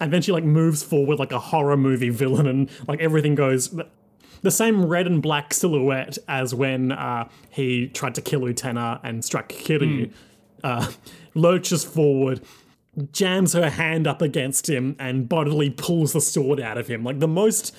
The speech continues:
Speaker 2: Intense thing.
Speaker 1: aggressive one of those we've seen.
Speaker 2: Mm, the animation budget has gone through the fucking roof, yo.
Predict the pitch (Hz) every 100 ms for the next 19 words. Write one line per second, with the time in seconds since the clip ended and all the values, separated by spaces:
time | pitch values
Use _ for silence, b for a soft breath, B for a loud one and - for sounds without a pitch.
0 | 214 214 - - - 170 160 - 180 123
1 | 139 160 - 190 143 139 131 120 143 127
2 | 127 131 120 165 185 180 139 117 170 220
3 | 202 196 165 147 135 131 135 - 147 135
4 | - 170 175 123 - 180 170 165 139 143
5 | 135 117 - 120 135